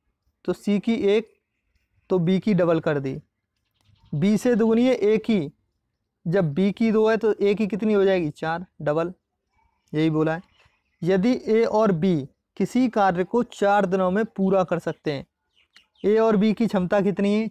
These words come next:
छः। अगर दोनों मिलकर एक दिन में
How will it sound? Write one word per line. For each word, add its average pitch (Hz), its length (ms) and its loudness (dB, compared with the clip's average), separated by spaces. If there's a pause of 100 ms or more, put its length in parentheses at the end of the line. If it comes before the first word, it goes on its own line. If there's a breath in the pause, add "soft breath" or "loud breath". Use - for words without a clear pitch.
छः। 147 320 0 (1300)
अगर 196 260 2
दोनों 190 380 2
मिलकर 208 260 0
एक 208 440 0
दिन 175 220 -2
में 160 280 -8